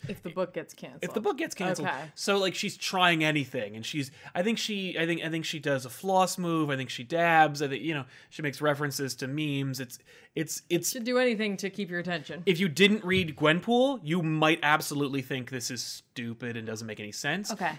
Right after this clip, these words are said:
Speaker 2: If you did, it's true to form, but it's also, like, doing something else, you know?
Speaker 1: Right, but I
Speaker 2: Um,
Speaker 1: mean, like, if she gets canceled, she knows she could always come back.
Speaker 2: Yeah, well, she should know that, but she also, like,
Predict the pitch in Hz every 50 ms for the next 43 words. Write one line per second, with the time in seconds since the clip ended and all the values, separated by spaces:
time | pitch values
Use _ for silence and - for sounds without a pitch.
0 | - _ 165 160 151 175 165 135 117 139 151 160 170 175 170 160 139 120 - -
1 | _ _ _ _ _ _ - - - 247 254 254 247 - 208 185 175 175 170 165
2 | 160 147 135 156 156 147 160 151 147 139 - 156 143 143 135 127 123 120 135 127
3 | 123 120 - 127 117 123 117 120 - - _ _ 117 123 123 120 113 110 98 85
4 | - - - - - 92 110 104 101 - - - _ - - 392 392 330 277 240
5 | 254 269 277 277 277 277 277 269 254 - 254 277 254 - - - - _ _ -
6 | - - 226 220 233 214 - - - - 220 240 254 262 247 - 220 196 185 190
7 | 190 190 - 240 233 240 240 226 - - 202 196 180 175 170 - - 180 175 165
8 | 160 143 139 143 175 - - _ _ _ _ _ - 165 196 214 220 202 175 156
9 | 156 180 185 175 - 190 143 - - 233 226 196 180 165 147 143 143 139 135 131
10 | 139 135 - - 254 - 247 - 175 156 147 135 127 120